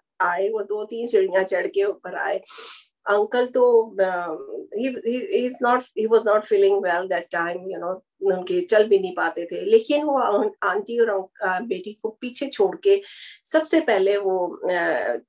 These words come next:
अपने आप, अ, चल के, अम, सीढ़ियां चढ़ के हमारे घर के अंदर आ गए और मेरे सामने आके खड़े हो गए। और उस समय जो हमारे यहाँ पे उस समय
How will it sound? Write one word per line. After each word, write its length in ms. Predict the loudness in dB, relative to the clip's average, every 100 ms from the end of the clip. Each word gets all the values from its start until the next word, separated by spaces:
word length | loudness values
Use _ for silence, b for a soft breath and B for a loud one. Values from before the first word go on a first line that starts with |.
| _ _
अपने 280 | -4 0 2
आप, 560 | 4 4 4 0 0 2
अ, 440 | 2 2 -2 -6
चल 260 | 0 0 2
के, 220 | 2 2
अम, 340 | 0 -4 -10 -4
सीढ़ियां 360 | 2 6 4
चढ़ 220 | 4 -4
के 160 | -4 -4
हमारे 340 | -4 -4 -6
घर 200 | -8 -12 -4
के 80 | -4
अंदर 480 | -4 -4 -4 -2 -2
आ 160 | -2
गए 200 | -4 -8 -10 B B B B B _ _ _ _ _ -12 0
और 140 | 0
मेरे 280 | 2 2 2
सामने 360 | 2 0 0 0
आके 300 | -2 0 -2
खड़े 280 | 0 0 0
हो 120 | -2
गए। 220 | -4 -6 b b b
और 140 | -2
उस 320 | -2 -2 -4 -2
समय 640 | 0 2 2 2 -2 -4
जो 280 | -4 0 0
हमारे 360 | 0 0 0 0
यहाँ 180 | -2
पे 180 | -2 -2
उस 180 | -2 -6
समय 360 | -8 -6 -8